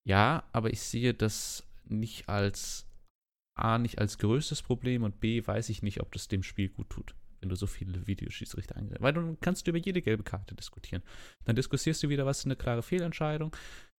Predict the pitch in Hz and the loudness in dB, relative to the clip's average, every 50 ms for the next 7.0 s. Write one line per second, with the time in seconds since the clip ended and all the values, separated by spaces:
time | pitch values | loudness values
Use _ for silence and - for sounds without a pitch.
0 | _ - 123 117 113 - - - - 127 117 120 135 - - - 135 123 123 135 | _ -6 -4 -4 -4 -6 -6 -2 0 0 2 2 0 0 0 -2 -2 -2 -2 -2
1 | - - 131 123 - - - - - - - - 120 120 117 127 127 120 - - | -2 -2 -4 -4 -4 -6 -10 -8 -8 -8 -4 -2 -2 0 0 0 -2 -2 0 0
2 | 127 127 127 - - 123 120 120 123 123 120 120 131 - - - - - - - | 0 0 0 0 -2 0 0 2 4 4 4 4 2 -2 -8 -10 -12 -12 -12 -14
3 | - _ - 165 165 - - 143 - 131 127 127 113 - 123 113 113 110 - 113 | -14 _ -2 -2 0 0 2 4 4 4 4 4 4 4 4 4 4 2 2 0
4 | 107 104 104 - - - - - - _ _ _ _ _ _ _ _ _ _ - | 0 0 -2 -4 -10 -18 -20 -20 -20 _ _ _ _ _ _ _ _ _ _ -8
5 | - 101 98 - - 120 117 110 104 107 107 104 104 - - - - - - 101 | -6 -6 -6 -4 -2 0 0 0 2 2 2 2 2 2 0 -4 -10 -8 -8 -6
6 | - - - - 104 95 - - 95 - - 104 - - - - - - - | -4 -4 -2 -2 -2 -2 -2 -4 -4 -4 -4 -6 -6 -6 -8 -8 -10 -12 -12